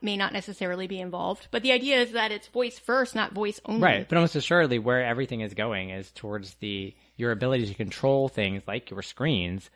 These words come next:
Speaker 2: with your voice in a way that makes sense.
Speaker 1: Right. So then it just went off the rails from there. And, like, all these people started asking questions that were just silly and, uh, well, I mean, some of the questions were good, but then, like, I'm not, like,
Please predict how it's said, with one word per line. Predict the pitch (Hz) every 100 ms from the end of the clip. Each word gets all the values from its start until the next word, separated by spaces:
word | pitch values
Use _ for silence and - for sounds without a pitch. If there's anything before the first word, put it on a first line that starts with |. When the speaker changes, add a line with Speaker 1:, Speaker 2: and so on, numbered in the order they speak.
| -
Speaker 2:
with | 113 98
your | 92
voice | 135 135 85 90 - - _
in | -
a | 123
way | 104 104
that | 101
makes | 101 95 -
sense. | 143 87 - - - _ - _ - - _ -
Speaker 1:
Right. | 226 196 -
So | - 285 277
then | 320 359 330
it | 262
just | 330 294
went | 285
off | 233 220
the | 196
rails | 170 175 175
from | 175
there. | 175 180
And, | 175 220
like, | 226 214 -
all | 226
these | 226 233
people | 233 202
started | - 214
asking | - - 202
questions | - 226 - 214 190
that | 170
were | 170
just | 160 160 - _ _ _ _ _ -
silly | 339 339 302 277 254
and, | - 208 208 202 196 202 196 _ _ _ _ _
uh, | 208 196 185 175 170 160 -
well, | 247 311
I | 240
mean, | 294
some | 311
of | 370
the |
questions | 320 294 233 214
were | 180
good, | 165 165 190
but | 185 214
then, | 240 233
like, | 226 208 190
I'm | -
not, | 220 202 190
like, | 185